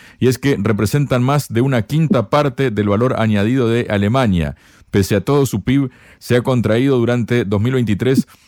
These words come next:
en un cero coma tres por ciento, generándose un retroceso insólito. El objetivo de Alemania, históricamente reconocida como el motor del crecimiento continental y cuarto pib del mundo,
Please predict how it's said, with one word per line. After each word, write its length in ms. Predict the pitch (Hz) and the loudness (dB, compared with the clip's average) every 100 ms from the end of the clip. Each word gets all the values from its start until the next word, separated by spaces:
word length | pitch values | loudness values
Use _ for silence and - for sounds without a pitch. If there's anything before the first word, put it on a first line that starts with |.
| _ | _
en 160 | - 113 | -2 0
un 100 | 131 | 0
cero 180 | 127 117 | 0 0
coma 200 | 117 107 | 0 0
tres 160 | 123 | -2
por 160 | - 101 | 0 0
ciento, 280 | 135 131 123 | 0 0 0
generándose 600 | 107 110 123 120 123 113 | 0 0 0 -2 0 0
un 180 | 131 | 0
retroceso 640 | 123 113 98 107 120 123 104 | 0 -2 -2 -2 0 -2 0
insólito. 720 | 101 92 120 120 104 127 131 - - - | 0 0 0 0 0 -2 -4 -8 -20 -14
El 160 | - 95 | -2 0
objetivo 420 | 104 110 135 139 | 0 0 0 2
de 40 | 127 | 2
Alemania, 320 | 120 135 135 | 0 0 -2
históricamente 840 | 117 131 120 117 127 127 139 127 - - - | 0 0 0 0 0 0 -2 -2 -8 -20 -8
reconocida 560 | - 95 101 98 135 127 | -2 0 0 0 0 0
como 280 | 120 123 92 | 0 0 0
el 100 | 101 | 0
motor 480 | 101 95 165 156 | 0 0 0 0
del 160 | 127 107 | 0 -2
crecimiento 640 | 98 104 104 120 131 117 | -2 -2 0 0 0 -2
continental 720 | 98 113 113 101 92 131 139 143 | -2 -2 0 0 0 0 0 -2
y 140 | 98 85 | -4 -2
cuarto 380 | 139 139 110 | -2 0 -2
pib 200 | 90 131 | 0 -2
del 120 | 107 101 | 0 0
mundo, 460 | 127 139 139 143 | 0 0 0 -2